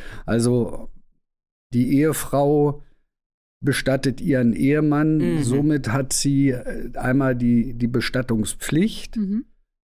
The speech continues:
Speaker 1: und das Totenfürsorgerecht.
Speaker 2: Ah.
Speaker 1: Der Ehemann könnte jetzt sagen, zu Lebzeiten,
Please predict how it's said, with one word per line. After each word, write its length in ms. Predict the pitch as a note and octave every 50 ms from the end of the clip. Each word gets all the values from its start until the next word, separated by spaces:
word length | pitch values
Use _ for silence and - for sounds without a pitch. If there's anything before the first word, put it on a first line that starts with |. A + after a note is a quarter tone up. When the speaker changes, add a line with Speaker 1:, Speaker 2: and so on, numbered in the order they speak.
| _ _ _ -
Speaker 1:
und 580 | - B2+ D#3+ D#3 D#3 D3+ D3+ D3 D3 - - - - - _ _ -
das 220 | - C3+ B2 - -
Totenfürsorgerecht. 1400 | - C3 C#3 C#3 C#3 C#3 B2 - - C3+ C3 B2+ A#2 A2 G2+ G#2 G2+ F#2+ F#2+ F2 F2 F2 F#2 F#2 - - - -
Speaker 2:
Ah. 240 | C#3 C#3 C3+ B2+ A2+
Speaker 1:
Der 260 | A2+ A#2+ B2 B2+ -
Ehemann 500 | - C3 D3 F#3 F3 D#3 D3 C#3 C#3+ C#3
könnte 400 | B2+ - C#3+ D3+ D#3 E3+ D#3+ E3
jetzt 300 | D3+ C#3 C3+ C3 B2 -
sagen, 440 | A2 A#2+ A#2+ B2 C3+ C#3+ D#3 D#3+ D#3
zu 140 | - - -
Lebzeiten, 920 | B2 A#2+ C3+ D3 D3 - - - D3+ C#3+ D3+ D3+ D3+ - D#3+ E3 D#3+ D3